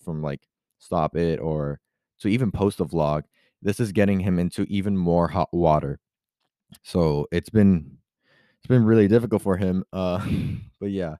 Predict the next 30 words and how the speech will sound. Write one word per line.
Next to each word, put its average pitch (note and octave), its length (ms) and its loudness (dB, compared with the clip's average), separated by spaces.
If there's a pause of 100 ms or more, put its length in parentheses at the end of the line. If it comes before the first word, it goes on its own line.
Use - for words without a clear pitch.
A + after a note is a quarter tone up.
(320)
In A#2 120 -6
other C#3 220 4
news, C3+ 300 4
Mortal A#2 280 4
Kombat G#2+ 460 2
just G2 200 0
released G2 460 0
on F#2 160 0
Friday. F#2 460 0
I'm E2 160 -4
recording F2+ 380 -2
this F2 200 -4
the D#2 140 -6
day D#2+ 240 -2
before. E2 600 0 (760)
Um, E2+ 180 0
I'm G2 160 2
re-, A2 220 4
I'm G2 180 0
recording G#2 360 0
this F#2+ 120 -2
the F#2 80 -6
day E2+ 180 2
after, D#2+ 340 0
actually. C#2 300 -4
I'm D#2+ 140 -2
recording E2+ 280 -2
this E2 120 -6
on D#2 120 -6
Saturday. D#2 480 -2